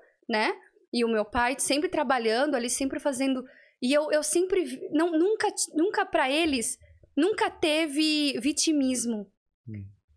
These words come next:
Speaker 1: Então, quando eu conto minha história, que eu conto dando risada das coisas, e às vezes as pessoas até choram quando eu falo das coisas da, do,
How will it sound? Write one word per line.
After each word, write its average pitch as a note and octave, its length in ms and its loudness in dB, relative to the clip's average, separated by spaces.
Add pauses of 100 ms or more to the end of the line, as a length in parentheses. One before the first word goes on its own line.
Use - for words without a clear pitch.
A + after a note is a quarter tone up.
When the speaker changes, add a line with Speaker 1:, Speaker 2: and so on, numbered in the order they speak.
(240)
Speaker 1:
Então, D#4+ 280 0
quando G4+ 220 0
eu A4+ 80 0
conto D#4 260 0
minha C4+ 120 2
história, C4+ 540 0
que C4+ 260 -2
eu B3+ 120 0
conto C4+ 280 -4
dando C4 160 0
risada A3+ 640 -2
das G#3 240 -2
coisas, A3 600 0
e A#3+ 40 2
às A#3 120 0
vezes A#3+ 120 0
as A#3+ 200 -2
pessoas A#3+ 320 -4
até E4+ 180 -2
choram C4+ 460 0
quando A3+ 140 -2
eu - 180 -6
falo A#3 200 0
das A3 220 -4
coisas A3 240 -4
da, G#3+ 120 -2
do, G3 500 -14